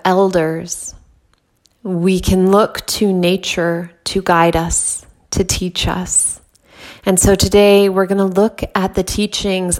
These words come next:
of the butterfly and how those relate to our lives.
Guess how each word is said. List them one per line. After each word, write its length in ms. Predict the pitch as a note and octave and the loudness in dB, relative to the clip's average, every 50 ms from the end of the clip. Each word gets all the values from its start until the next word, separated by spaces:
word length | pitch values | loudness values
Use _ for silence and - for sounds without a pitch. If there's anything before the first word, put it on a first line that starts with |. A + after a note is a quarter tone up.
| - | -2
of 360 | - G3+ G3 G3+ G#3 G3+ G3 F#3+ | 0 2 4 4 2 2 0 0
the 80 | F#3+ | 0
butterfly 720 | F3+ F3 F3+ E3+ E3+ F3 F3 F3 - - F3+ E3+ E3+ E3 | 0 2 0 0 0 0 -2 -4 -4 -4 -2 0 2 2
and 200 | E3+ F3 F3 E3+ | 0 0 -2 -4
how 340 | E3 - F#3 G3+ A3+ A#3 B3 | -4 -2 -2 0 0 0 0
those 680 | A#3+ - G3 G3 F#3+ F#3+ F#3+ F#3+ F#3+ F#3+ F#3+ F#3 - - - - - - - - - _ _ _ - | 0 2 4 4 4 4 2 2 2 0 -2 -4 -8 -12 -16 -20 -20 -20 -20 -20 -20 _ _ _ -2
relate 500 | G3 F#3+ F#3 F3+ F3+ F3+ G3 - - - | 0 2 4 4 4 4 4 2 0 -2
to 240 | - - A3+ F#3+ - | -2 0 0 0 0
our 240 | - F3 E3+ F3 F3 | 0 2 4 4 4
lives. 960 | E3+ E3 E3 E3+ E3+ E3+ E3+ F3 F3 E3+ E3+ F3 F3+ F#3 F3+ - - - - | 4 4 2 2 2 2 2 2 0 -2 -4 -6 -10 -12 -14 -12 -12 -12 -14